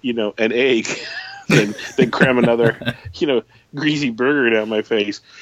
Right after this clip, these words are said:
Speaker 1: Uh, I mean, all things considered, yeah, I know it's not, it's only marginally better, but, you know, in my head. But, um, yeah, they had this thing. It's like they're, so they have their breakfast wraps, which are horrendous. It's like, "Yeah, we're gonna take an egg McMuffin, okay.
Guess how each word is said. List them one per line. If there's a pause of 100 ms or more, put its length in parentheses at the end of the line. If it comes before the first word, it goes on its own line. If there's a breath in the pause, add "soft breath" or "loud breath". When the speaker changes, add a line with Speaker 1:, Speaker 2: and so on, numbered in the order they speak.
(260 loud breath)
Speaker 1:
Uh,
I
mean,
all
things
considered,
yeah,
I
know
it's
not, (120)
it's
only
marginally
better,
but,
you
know,
in
my
head. (360 loud breath)
But,
um, (1040 soft breath)
yeah,
they
had
this
thing.
It's
like
they're,
so
they
have
their
breakfast
wraps,
which
are
horrendous. (600 loud breath)
It's
like,
"Yeah,
we're
gonna
take
an
egg
McMuffin, (140)
okay.